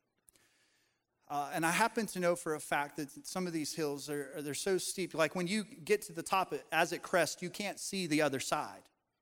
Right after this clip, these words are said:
You're, like, you're pointed that far up that as you come to the top, you can't see the other side. And I happen to know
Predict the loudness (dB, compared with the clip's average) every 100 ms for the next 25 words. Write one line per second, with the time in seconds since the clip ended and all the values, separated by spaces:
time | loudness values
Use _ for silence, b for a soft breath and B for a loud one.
0 | _ -6 -6 -4 -4 0 0 4 4 4
1 | 4 6 4 2 0 2 0 0 0 0
2 | -2 -2 -2 -2 -4 -6 -6 -4 0 0
3 | 0 0 -2 0 -2 -4 -4 -4 -2 0
4 | -2